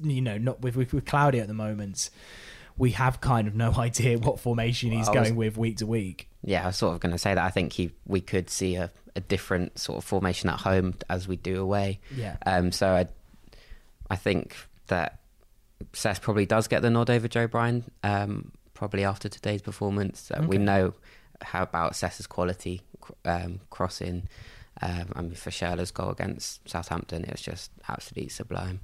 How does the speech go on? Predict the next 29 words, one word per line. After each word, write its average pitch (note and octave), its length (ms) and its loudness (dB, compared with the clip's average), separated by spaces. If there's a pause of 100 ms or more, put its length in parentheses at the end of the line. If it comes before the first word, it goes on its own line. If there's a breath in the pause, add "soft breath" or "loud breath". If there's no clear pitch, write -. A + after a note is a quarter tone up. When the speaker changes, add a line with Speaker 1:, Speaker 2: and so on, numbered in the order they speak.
(400 loud breath)
Speaker 2:
um, F2+ 240 0
which - 360 -4 (400)
we F#2 120 2
missed G2+ 320 0
with F#2+ 120 -4
Joe F#2+ 140 2
Bryan G2 240 2
today. G2+ 360 2 (460 loud breath)
Um, A2 420 4
but - 160 2
yeah, A2 240 0 (180)
I'd A2 160 0
like - 160 -2
to - 40 -10
see G2+ 180 2
Cess F#2 260 -2
further F#2 260 2
up - 80 -2
the - 60 -6
pitch, - 340 -2
so F#2+ 300 2 (400)
I'd F#2+ 180 2
happily F#2+ 360 -2
have F#2+ 180 -2
him G2 120 2
in G2 140 2
instead - 300 -2
of - 80 -4
Schürrle A1 380 0